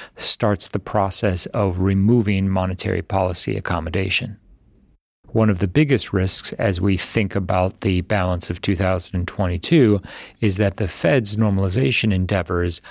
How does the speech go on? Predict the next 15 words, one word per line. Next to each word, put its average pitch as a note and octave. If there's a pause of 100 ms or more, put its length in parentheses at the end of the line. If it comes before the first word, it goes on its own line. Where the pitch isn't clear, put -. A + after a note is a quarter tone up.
(180)
occur F#2+
at G2+
a F2+
point G2+ (340)
when G2 (180)
ostensibly A2+
the G2 (140)
real G#2
economy G#2
is F#2
on F2+
strong F#2+
footing, F#2+ (380)
but B2+
because C#3